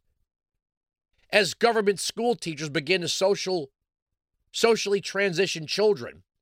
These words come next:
without their parents' consent. That, that, that's, that's what is demanded of us.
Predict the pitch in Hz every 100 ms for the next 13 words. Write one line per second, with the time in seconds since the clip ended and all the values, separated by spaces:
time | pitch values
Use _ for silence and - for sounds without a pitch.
0 | _ _ _ _ _ _ - 165 196 -
1 | 190 - 175 165 156 - 139 - 170 -
2 | 117 151 135 165 165 - 170 170 160 175
3 | _ _ _ _ _ _ 151 139 175 208
4 | 226 151 76 - -